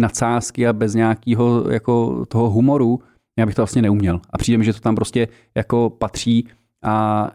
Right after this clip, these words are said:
já dneska v těch téměř třičtyřiceti letech furt mám pocit, že, že je mi dvacet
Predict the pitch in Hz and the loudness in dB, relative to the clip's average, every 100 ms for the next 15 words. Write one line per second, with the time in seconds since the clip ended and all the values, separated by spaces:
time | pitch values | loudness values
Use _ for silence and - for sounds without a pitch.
0 | - 131 127 120 110 117 107 - 110 - | -8 -4 0 0 0 0 -2 -2 -2 -2
1 | 113 - - 113 113 - 117 107 117 - | -6 -8 -4 0 0 0 -2 -2 -2 -2
2 | - 117 110 113 110 120 117 107 - 110 | 0 0 0 -2 -2 -2 0 -2 0 0
3 | 113 113 104 110 117 110 104 120 113 | 2 2 0 0 0 0 -2 -2 -4